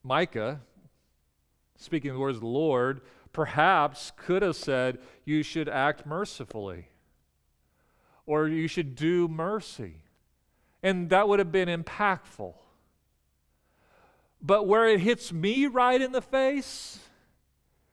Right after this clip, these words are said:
is that word love. You are called to love mercy. Now, I could love mercy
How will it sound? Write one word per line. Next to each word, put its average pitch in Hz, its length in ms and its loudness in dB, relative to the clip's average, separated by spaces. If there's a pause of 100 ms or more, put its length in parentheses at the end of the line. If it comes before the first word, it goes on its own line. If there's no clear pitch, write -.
(580)
is 127 140 -8
that 143 160 2
word 135 320 0
love. 110 420 -2 (2250)
You 185 220 0
are 214 120 2
called 151 760 -2
to 123 420 -6 (520)
love 117 600 0 (760)
mercy. 95 600 -14 (1800)
Now, 143 380 -2 (720)
I 285 120 4
could 381 200 2
love 160 320 4
mercy 117 840 -4